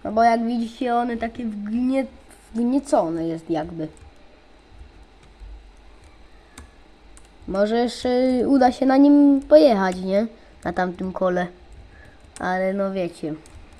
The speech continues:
wgnie-, wgniecone jest. Dobra,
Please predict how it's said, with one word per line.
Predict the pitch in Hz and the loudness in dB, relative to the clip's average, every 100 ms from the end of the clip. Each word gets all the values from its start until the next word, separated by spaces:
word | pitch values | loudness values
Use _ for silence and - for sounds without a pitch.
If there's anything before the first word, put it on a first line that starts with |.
| - | -14
wgnie-, | 170 - 190 202 208 190 | -14 -12 -6 0 0 0
wgniecone | 190 190 208 214 220 165 156 | -6 -8 -6 -6 -6 -6 -6
jest. | 151 156 - - - - - - - - - - - - - - - - - - - - - - - - - | -10 -12 -18 -20 -20 -20 -20 -20 -20 -20 -20 -18 -18 -20 -20 -20 -20 -20 -20 -20 -20 -20 -20 -20 -8 -6 -4
Dobra, | 233 226 226 190 | -2 0 0 0